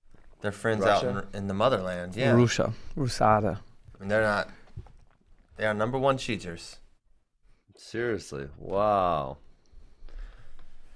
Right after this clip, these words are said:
Speaker 1: Yeah, I mean, it's just, it's not surpri-, yeah, they're just a little behind on, on the scientific side, I, I think. That'd be my, my guess. I would, I would assume that Iran is, does not cheat more than any other cheating nations. They,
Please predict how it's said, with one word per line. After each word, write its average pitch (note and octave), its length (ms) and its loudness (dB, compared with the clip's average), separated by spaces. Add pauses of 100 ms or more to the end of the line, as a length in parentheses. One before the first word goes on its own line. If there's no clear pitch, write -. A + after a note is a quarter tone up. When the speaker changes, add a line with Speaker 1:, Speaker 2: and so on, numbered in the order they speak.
(120)
Speaker 1:
Yeah, C3 200 8
I G#2 80 6
mean, A#2 180 4
it's A2+ 120 -2
just, C3 140 -10
it's B2 140 -8
not C3 120 2
surpri-, A#2 340 -6 (120)
yeah, A2 140 -4
they're G#2+ 180 -2
just - 120 -12
a A2 40 -6
little G#2 200 -2
behind G2 440 -4
on, F#2 240 -4
on G2 140 -10
the F#2 60 -10
scientific F2+ 720 -12
side, C#2 240 -14
I, - 540 -20
I - 120 -20
think. D#2+ 340 -14 (140)
That'd G2+ 180 0
be F#2+ 80 -6
my, F2+ 240 -6 (280)
my F2+ 120 -6
guess. F2+ 220 -4
I G#2+ 120 8
would, A2+ 220 6 (240)
I C#3+ 140 12
would G3 340 8 (680)
assume D#3+ 680 6
that C3 180 6
Iran C#3 460 4
is, B2 140 2
does A#2 300 -4
not A#2+ 280 4
cheat C3 460 0 (100)
more B2 340 4
than A2 300 2
any B2+ 280 0
other A2 280 6
cheating A2 420 -2
nations. A2+ 500 0
They, G2 180 -2